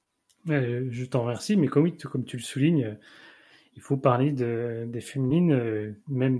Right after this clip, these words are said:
dans la victoire et dans la défaite, c'est pas que seulement dans la victoire, parce que c'est un peu trop facile, et c'est, ce serait un peu trop se cacher, euh, derrière, euh, derrière cette volonté de ne parler que de, que du Real Madrid quand,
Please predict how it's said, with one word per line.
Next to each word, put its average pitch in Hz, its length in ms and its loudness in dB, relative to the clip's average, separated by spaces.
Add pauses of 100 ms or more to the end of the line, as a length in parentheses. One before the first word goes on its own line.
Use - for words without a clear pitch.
(160)
dans 123 100 -2
la 120 60 -2
victoire 123 320 -2
et 127 60 0
dans 123 100 0
la 117 80 2
défaite, 117 380 -2
c'est - 160 -8
pas 120 120 -2
que - 140 -4
seulement 131 320 0
dans 127 100 0
la 120 100 -2
victoire, 160 360 -2
parce - 160 -20
que - 80 -8
c'est - 160 -10
un 113 80 -6
peu 131 160 -4
trop 135 160 -6
facile, 190 480 -4 (580)
et 101 60 -10
c'est, - 140 -10
ce - 440 -10
serait - 220 -2
un 127 60 2
peu 151 200 -2
trop - 260 -6
se 139 140 -6
cacher, 139 640 0
euh, 117 140 -2 (760)
derrière, 127 500 2
euh, 110 140 0 (420)
derrière 127 220 0
cette - 200 -6
volonté 127 300 0
de 127 100 0
ne 117 200 -4
parler 123 320 -2
que 135 120 -4
de, 110 320 -6
que 117 380 -2
du 107 300 -8
Real 117 140 -2
Madrid 117 380 -4
quand, 131 440 -2